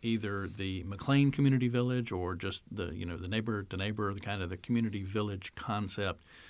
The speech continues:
what would you say to, to someone listening right now about the benefits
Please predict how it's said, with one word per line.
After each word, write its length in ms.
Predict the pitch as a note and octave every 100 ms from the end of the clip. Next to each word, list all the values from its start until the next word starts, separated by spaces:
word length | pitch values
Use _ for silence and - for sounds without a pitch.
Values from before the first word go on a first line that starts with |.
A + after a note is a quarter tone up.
| - - -
what 420 | - B2+ C#3+ E3 C3+
would 220 | C3 A2+
you 100 | G#2
say 460 | - G2 F2+ - - _ -
to, 120 | - -
to 160 | - F#2+
someone 360 | A#2 G2 F#2
listening 380 | F#2+ F2+ - F#2+
right 240 | F2+ F#2 F#2+
now 220 | F#2 F2+
about 320 | G2 F#2 F2+
the 80 | F2+
benefits 640 | G2 F#2 - F#2+ - -